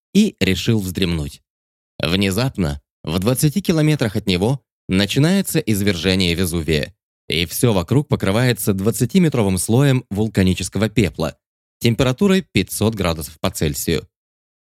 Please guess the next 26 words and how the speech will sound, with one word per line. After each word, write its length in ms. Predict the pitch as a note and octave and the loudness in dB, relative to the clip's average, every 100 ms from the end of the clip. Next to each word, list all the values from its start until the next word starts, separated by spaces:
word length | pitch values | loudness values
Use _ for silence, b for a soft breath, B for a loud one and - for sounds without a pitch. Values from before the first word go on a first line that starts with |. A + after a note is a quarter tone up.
| _ _ | _ _
Под 220 | - D#2+ | -4 -2
пеплом 500 | - D#2+ - F#2+ G#2 - _ | -2 -2 0 -2 -2 -8 _
оказывается 760 | - F2 E3 F3 E3+ E3+ - D3+ | -6 -2 0 0 0 -2 0 -2
и 200 | - F#2+ | 0 -2
наш 320 | F#2 A#2 C3 | 0 -2 -2
спящий 500 | - - E2+ - F2+ | -4 -2 -2 -2 -4
юноша. 580 | E2 D#2+ C#2+ - C#2 - _ _ _ _ _ _ | -2 -2 -4 -2 -4 -4 _ _ _ _ _ _
В 160 | D#2 D2+ | -2 0
одна 220 | F2 F#2+ | 0 0
тысяча 320 | - A#2 G2 | 0 0 -2
девятьсот 420 | E2+ F2 F2 G#2+ - | -4 -2 0 -2 -2
шестидесятых 600 | G2 A#2 G#2 A2+ F#2+ D2+ | -4 -2 0 -2 -2 -4
годах 420 | D#2+ F#2 B2+ - _ _ - | -2 0 -2 -8 _ _ -4
Аврелий 460 | F2 G2+ C#3+ G3 F3 | -2 2 2 0 2
был 180 | D3 | 2
найден 400 | A#2+ A#2+ D3 B2+ | 2 0 0 0
лежащим 640 | G#2+ E2+ F2+ A2+ - G#2 F#2 | 0 0 -2 -4 -2 -2 0
на 200 | E2+ G#2 | 0 0
деревянной 500 | G#2+ G#2+ G#2+ F#2+ E2 | 2 0 0 -2 -4
кровати 640 | - D2+ G2 B2+ A#2 G2+ - _ - | -4 -2 -2 0 0 0 -6 _ -4
под 160 | F3+ | -2
кучей 320 | - F#2+ - | 0 -2 0
пепла. 500 | E2+ F2 D2 D#2 C#2 - _ _ _ _ _ - | 0 0 0 -4 -6 -10 _ _ _ _ _ -8
К 80 | |
тому 220 | - F2 D#2 | -2 0 0
времени 500 | E2+ B2 F2 D2 | 0 0 -2 -4